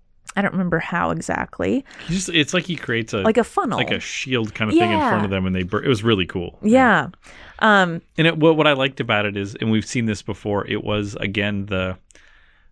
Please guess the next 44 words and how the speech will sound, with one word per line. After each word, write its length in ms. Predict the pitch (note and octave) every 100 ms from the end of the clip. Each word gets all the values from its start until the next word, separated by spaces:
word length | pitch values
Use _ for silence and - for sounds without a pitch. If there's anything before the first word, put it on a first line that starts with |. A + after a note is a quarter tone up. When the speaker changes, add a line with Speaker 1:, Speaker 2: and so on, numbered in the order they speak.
| _
Speaker 2:
kind 240 | - B2
of 160 | B2 A#2
the, 360 | A2 G#2 G2 G2
um, 460 | G2 F#2+ F#2 F2+ F#2 - - - -
symbiosis 1000 | - - C#3+ B2+ A2+ G2+ G#2 - F#2+ -
of 180 | G2+
Aang 280 | F#2 F#2 F#2
and 80 | F2+ -
Appa. 480 | F2 - - - G2+
Speaker 1:
Mm-hmm. 400 | G#3+ A3+ A#3+ D#4
Speaker 2:
Like, 160 | F2+ - - - _ -
they 120 | G#2+
needed, 240 | A2+ A#2 G#2+
Speaker 1:
They 40 |
both 160 | G2+ F3+
Speaker 2:
they 80 | B2
both 320 | B2 C#3 C3+
Speaker 1:
knew. 40 |
Speaker 2:
need 240 | A#2+ A#2+ A2
to 60 |
be 240 | G2+ A2 A2+
there 400 | G#2 G2 F#2+ F#2+
to 220 | - A2
do 220 | F#2+ F#2+
that 240 | F2+ E2+ E2
move. 260 | F2+ E2+ -
Speaker 1:
Yep, 280 | - F3+ F3 -
and 180 | F#3
they 80 | F#3+
both, 280 | F3+ F#3 G3
like, 200 | G3 - - _ _ _ _ -
could 140 | F#3
tell 180 | - D#3+
that 120 | D3+
the 100 | D3+
other 120 | C3+ C3+
one 140 | F#2+
was 120 | D3+
gonna 160 | - F2+
do 160 | F#2 F2
it. 160 | F2+ -
Speaker 2:
Mm-hmm. 240 | A2 A2 D3 - -
Speaker 1:
Um, 300 | F#3+ E3 -
so 340 | - G3+ F3+